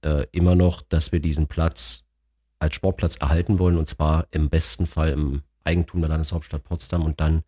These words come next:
vielleicht in einer Erbpachtvariante, äh, so wie bisher mit Lok, aber das muss man sehen, nachdem man im Eigentum des Grundstücks ist.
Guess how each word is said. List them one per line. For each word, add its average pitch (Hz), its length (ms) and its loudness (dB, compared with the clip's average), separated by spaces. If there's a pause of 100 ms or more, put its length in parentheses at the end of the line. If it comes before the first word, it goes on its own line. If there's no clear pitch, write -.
(500)
vielleicht 76 380 0
in 95 60 2
einer 82 100 0
Erbpachtvariante, 82 1160 0
äh, 82 200 0
so 85 140 -2
wie 82 60 0
bisher 87 560 2 (280)
mit 85 160 -2
Lok, 90 200 2
aber 87 140 0
das 85 140 0
muss 92 180 0
man 85 140 2
sehen, 82 260 2
nachdem 80 320 0
man 78 120 0
im 69 100 -2
Eigentum 69 360 -6
des 71 120 -8
Grundstücks - 420 -8
ist. - 260 -10